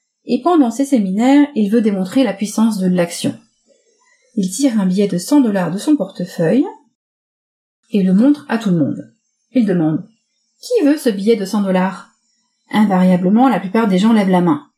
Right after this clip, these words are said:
Certains l'agitent même vigoureusement pour se faire remarquer et crient, « Moi, je le veux », ou « Je le prends », ou « Donnez-le-moi ».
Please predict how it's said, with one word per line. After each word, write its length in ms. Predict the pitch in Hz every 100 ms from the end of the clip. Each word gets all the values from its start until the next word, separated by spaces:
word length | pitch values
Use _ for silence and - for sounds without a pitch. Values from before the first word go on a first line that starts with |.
| _ _ _
Certains 360 | - 180 220
l'agitent 340 | 208 185 180 208
même 240 | 196 156
vigoureusement 720 | 175 220 220 196 190 190 202
pour 200 | 185 220
se 120 | -
faire 240 | 196 202 180
remarquer 420 | 175 165 - 254
et 60 | 196
crient, « 340 | - 208 - _ _
Moi, 380 | 220 254 339 349
je 120 | 240 247
le 100 | 269
veux », 340 | 269 311 302
ou « 240 | 202 196 190
Je 120 | 214
le 120 | 302
prends », 360 | 294 370 392 - - _
ou « 160 | 208 190
Donnez-le-moi ». 640 | 277 320 330 302 302